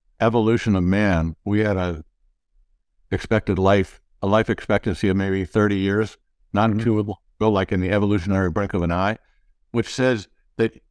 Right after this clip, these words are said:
Speaker 1: man was incredibly productive from puberty through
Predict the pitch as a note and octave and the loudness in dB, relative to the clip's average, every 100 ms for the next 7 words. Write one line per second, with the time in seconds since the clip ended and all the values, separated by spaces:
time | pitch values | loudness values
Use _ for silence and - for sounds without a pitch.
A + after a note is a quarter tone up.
0 | _ G#2 A#2 C3+ B2+ A2 G#2 - G2+ - | _ -2 0 2 2 2 0 -2 -4 -6
1 | - C#3+ C#3 C3 A#2 G#2+ A2+ A2 G2 E2 | -4 -2 0 -2 -2 2 2 2 0 -4
2 | - F2+ E2 - C#3 A#2 F#2 F2 E2 - | -2 -4 -4 0 0 2 0 -2 -4 -8
3 | _ _ _ _ _ _ _ _ - A#2 | _ _ _ _ _ _ _ _ 0 2
4 | A2 G#2+ G#2+ G2 | 4 2 2 0